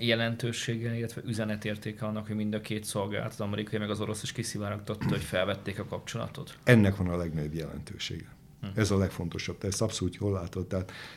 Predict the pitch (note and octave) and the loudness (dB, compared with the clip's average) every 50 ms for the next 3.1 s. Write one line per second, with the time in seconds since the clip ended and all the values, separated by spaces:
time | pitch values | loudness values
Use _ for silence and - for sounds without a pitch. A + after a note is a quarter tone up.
0 | - - G#2 G#2 G#2+ A2+ A2+ A2+ A2+ G#2+ G2 F#2+ G#2+ G#2 G2 G#2 G2 G2 G2 G2 | -6 2 6 8 8 8 8 6 6 4 4 6 6 8 8 8 8 8 8 6
1 | F#2+ - - B2 A#2 A#2 A2+ G#2+ - - - - - A#2 B2 A#2+ B2+ G#2+ G2 G2 | 4 2 4 6 8 10 10 8 6 2 0 4 6 8 8 8 8 6 6 6
2 | G#2 G2 G2 G#2 G2+ F#2+ F#2+ - G2+ F#2+ F2 F#2+ G2 G2+ G#2+ B2 B2 F#2 F#2 - | 6 8 8 8 6 6 4 4 2 2 4 6 6 6 6 4 4 4 2 2
3 | - | 0